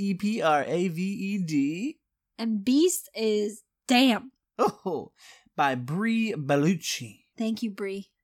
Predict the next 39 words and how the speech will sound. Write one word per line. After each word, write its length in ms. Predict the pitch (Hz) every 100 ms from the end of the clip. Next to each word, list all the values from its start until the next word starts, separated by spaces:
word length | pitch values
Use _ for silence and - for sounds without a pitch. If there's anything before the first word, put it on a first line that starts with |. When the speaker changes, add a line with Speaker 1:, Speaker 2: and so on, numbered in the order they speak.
| _
Speaker 1:
Okay. 300 | 156 160 143
Can 440 | 104 226 269 311 208
we 120 | 269
just 160 | 285 208
Speaker 2:
I 0 |
Speaker 1:
talk 180 | 202 175
about 300 | 165 156 -
this 160 | 131
cover, 260 | - 127 120
please? 560 | - 120 113 117 127 - -
Speaker 2:
Um, 260 | 277 277 -
okay, 260 | 269 220 202
so 280 | - 254 -
it's 280 | 311 -
like, 640 | 359 349 349 330 262 - _ _ _ _ - - _ _ _ _ -
it's 180 | 262 277
like 160 | 320 330
from 180 | 349 302
a 80 |
Doom 480 | 233 214 202 214 240
game. 400 | 254 269 277 311 - _ -
Like 80 | 247
one 140 | 294 262
of 40 |
the 20 | 254
Speaker 1:
Yes. 60 | 269
Speaker 2:
monsters 440 | 247 247 262 240
from 240 | 247 240 208
Doom. 420 | 196 175 180 233 _ _ _ _
Speaker 1:
Yes. 360 | 185 110 95 -
Speaker 2:
Just 260 | 247 226 -
C 200 | 262 262
G 160 | 277 277
I'd, 320 | 233 220 214
completely 580 | 240 220 - 262 277 302
computer 380 | 311 277 294 262
generated, 580 | 247 226 226 220 214
just 220 | 208 196 -
com-, 160 | 214